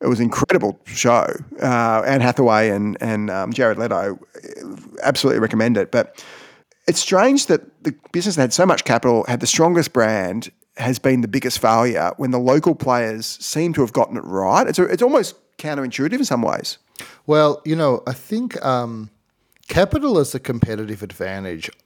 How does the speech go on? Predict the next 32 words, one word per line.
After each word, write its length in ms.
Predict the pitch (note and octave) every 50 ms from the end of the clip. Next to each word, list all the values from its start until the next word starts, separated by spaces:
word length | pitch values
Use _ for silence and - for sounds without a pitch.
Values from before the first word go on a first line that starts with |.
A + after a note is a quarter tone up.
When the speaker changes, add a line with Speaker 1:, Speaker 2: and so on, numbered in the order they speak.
| _ A2+
Speaker 2:
by 160 | - A2+ G#2 G2
the 80 | G2
way, 200 | F#2 F2+ F2+ F#2 -
I 100 | F#2+ G#2
don't 180 | G2+ G#2 G#2
think 220 | - A#2 A2+ - A#2
is 140 | G#2+ -
a 40 | A2+
great 440 | G2 - - G#2 G2+ G2 F#2+ - -
sales 440 | - - E2+ E2+ F2 F2+ G#2 G2+ -
pitch. 460 | - - G3 A#3 - - - - -
Like, 280 | C3+ C3+ C3 - - C3+
the 100 | C#3+ C#3
th-, 140 | - - _
you 140 | - C3 C#3+
know, 80 | C#3+ C3
someone 280 | C3 - F3 G3 G3
once 200 | E3 C#3 A#2+ A2
said 160 | - B2+ G#2+
to 100 | - -
me, 180 | A#2+ A2 G2 F2+ -
this 160 | A2+ A#2 -
was 140 | - C#3+ G#2+
about 280 | A2+ G2 A2 G2+ F#2+ -
lending 480 | A2 A2+ A2+ A#2 A#2 A#2 A2 A#2 A2+
money, 300 | G#2+ F#2 D#2+ E2 F2 G2
but 340 | C#3 C3+ B2 G#2+ - - _ _
it's 260 | - - - - - -
also 320 | - F#3 F#3 - - B2
true 200 | G#2 - B2 A2+
with 120 | G#2+ -
investing. 640 | - A2 G#2 F#2+ F#2+ G2+ - - - G#2 B2+ D#3+